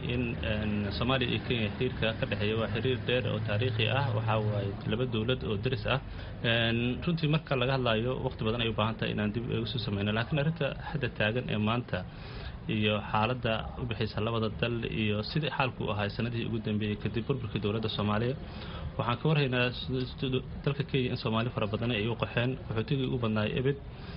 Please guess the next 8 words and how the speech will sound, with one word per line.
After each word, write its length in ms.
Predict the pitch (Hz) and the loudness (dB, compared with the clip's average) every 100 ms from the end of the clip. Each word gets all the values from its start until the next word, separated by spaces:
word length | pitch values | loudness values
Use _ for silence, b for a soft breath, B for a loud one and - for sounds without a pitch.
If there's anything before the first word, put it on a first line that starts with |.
| B B | B B
ee 160 | 113 110 | 0 0
Soomaali 420 | 107 110 104 120 | 2 2 2 2
ay 100 | 117 | 2
ku 140 | 110 131 | 0 0
noolaayeen 640 | 113 104 98 101 107 104 | 0 2 2 2 2 0
in 200 | - 104 104 | 0 0 0
dalka 220 | 98 120 107 - | 0 -2 -2 0
Kenya. 280 | 123 131 | 2 2